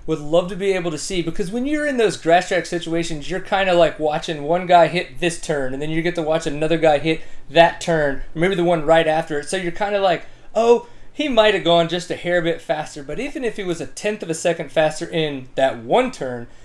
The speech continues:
and he does that every turn, you know, it starts to accumulate and add up, and obviously they went fast the whole lap. So that's why, like, if we could find a way to,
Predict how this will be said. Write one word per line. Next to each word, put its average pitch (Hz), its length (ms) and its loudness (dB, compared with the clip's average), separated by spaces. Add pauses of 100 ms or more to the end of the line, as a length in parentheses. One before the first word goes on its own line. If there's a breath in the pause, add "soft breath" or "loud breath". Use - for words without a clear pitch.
and 160 100 2
he 160 80 2
does 170 220 4
that 143 240 0
every 196 300 0
turn, 147 320 -4
you 151 60 -8
know, 147 160 -2
it 147 60 -4
starts 180 280 -4
to 165 100 -2
accumulate 175 560 -2
and 156 100 -4
add 147 260 -2
up, 165 280 0 (120)
and 147 120 -4
obviously 151 280 -2
they 147 80 -4
went 143 160 -6
fast 135 280 -4
the 135 80 -6
whole 139 160 -4
lap. 151 280 0
So - 80 -8
that's 185 280 0
why, 226 180 6
like, 175 380 2
if 143 140 -6
we 254 60 -6
could 247 160 -6
find 196 260 -2
a 175 40 -2
way 175 220 2
to, 165 340 -4